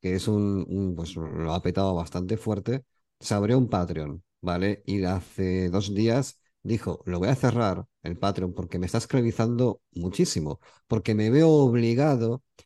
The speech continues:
a hacer cosas que yo no quiero hacer para poder mantener el sistema operativo". Entonces, eh, la misma gente decía, "Es que tus últimos vídeos son un poco reguleros".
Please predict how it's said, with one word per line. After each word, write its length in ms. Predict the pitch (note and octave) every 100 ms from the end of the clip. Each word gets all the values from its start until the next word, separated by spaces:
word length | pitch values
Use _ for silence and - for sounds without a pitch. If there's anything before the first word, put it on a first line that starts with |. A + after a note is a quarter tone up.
| _
a 120 | G#2+
hacer 300 | A2 C3 C3+
cosas 400 | A2+ C#3 B2+ F#2+
que 220 | - G2+ F#2+
yo 220 | B2+ C3
no 320 | A#2+ B2 -
quiero 380 | - C#3 B2 F2+
hacer 420 | E2+ - E2 F2 - _ _
para 260 | G#2+ G#2 F2+
poder 300 | G#2 A2+ A#2+
mantener 400 | A#2 G2+ G#2+ A#2+
el 100 | A2+
sistema 360 | G#2 - A2
operativo". 540 | G2+ F#2 F2 E2+ D2+ - _ - - -
Entonces, 540 | G#2+ G#2+ A#2+ C#3 C3+ -
eh, 400 | G#2 G2 F#2 -
la 120 | F2+
misma 280 | G2 C3+ F3+
gente 300 | - F3+ D#3+
decía, 400 | G2+ F#2 D#3+ A2
"Es 100 | A2+
que 100 | F3+
tus 100 | D#3
últimos 340 | D3+ E3 D3 C#3
vídeos 280 | D#3 E3
son 100 | E3
un 100 | E3+
poco 220 | F#3+ F#3+ C#3
reguleros". 640 | G2+ F2+ G2+ B2+ F#2 -